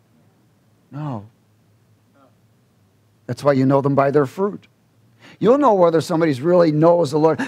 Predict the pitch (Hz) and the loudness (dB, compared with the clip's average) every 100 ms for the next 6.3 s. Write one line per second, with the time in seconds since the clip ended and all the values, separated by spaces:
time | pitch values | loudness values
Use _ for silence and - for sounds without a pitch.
0 | 185 226 233 214 - 208 190 170 180 - | -2 -2 0 0 0 0 0 0 -2 -6
1 | - 269 294 320 208 143 180 190 262 233 | -4 0 2 2 0 0 -2 -4 -4 -10
2 | - _ _ _ 156 165 170 180 165 127 | -14 _ _ _ -8 -2 0 0 -2 -2
3 | 151 165 175 170 175 151 139 - 151 160 | -2 -2 -4 -4 -2 -4 -6 -2 0 0
4 | 156 165 170 156 135 123 147 175 160 175 | -4 -8 -6 -4 -4 -4 -2 -2 -4 -8
5 | 170 165 143 139 135 - - _ 135 165 | -6 -8 -8 -10 -12 -14 -20 _ -2 0
6 | 185 - 185 | -2 -6 -6